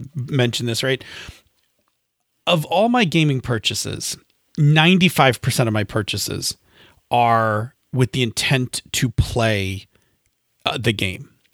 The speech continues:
E-, whether it's it right away, someday, or whatever. Like, ninety-five percent of my pur-, purchases, I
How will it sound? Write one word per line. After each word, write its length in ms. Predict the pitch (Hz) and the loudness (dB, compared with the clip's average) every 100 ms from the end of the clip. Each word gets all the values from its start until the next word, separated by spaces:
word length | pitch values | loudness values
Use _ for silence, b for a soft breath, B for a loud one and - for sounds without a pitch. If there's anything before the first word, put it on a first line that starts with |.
| - | -2
E-, 140 | 147 | -2
whether 320 | 139 139 127 | 0 0 0
it's 160 | 123 - - | 0 -4 -4
it 140 | 165 151 | -4 -2
right 260 | 143 147 | 0 2
away, 340 | 139 123 120 117 | 2 4 4 2
someday, 600 | - 127 113 113 107 101 | 0 0 2 2 2 0
or 120 | 101 | -2
whatever. 300 | 101 95 - - | -2 -4 -6 -12
Like, 140 | 147 139 | -6 0
ninety-five 680 | 180 220 233 226 - 156 135 | 2 2 2 0 2 0 0
percent 220 | 139 131 | -4 -2
of 40 | |
my 100 | 113 | -4
pur-, 260 | 110 - 131 | -6 -6 -6
purchases, 440 | - 131 - 113 B B B B _ | -2 -4 -4 -10 B B B B _
I 140 | 151 | -2